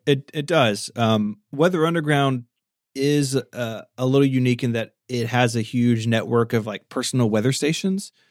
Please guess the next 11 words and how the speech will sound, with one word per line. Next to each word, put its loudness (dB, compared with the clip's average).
So -2
you 4
can 0
buy, 2
like, -12
a -4
weather 4
station -2
for -8
your -4
house -2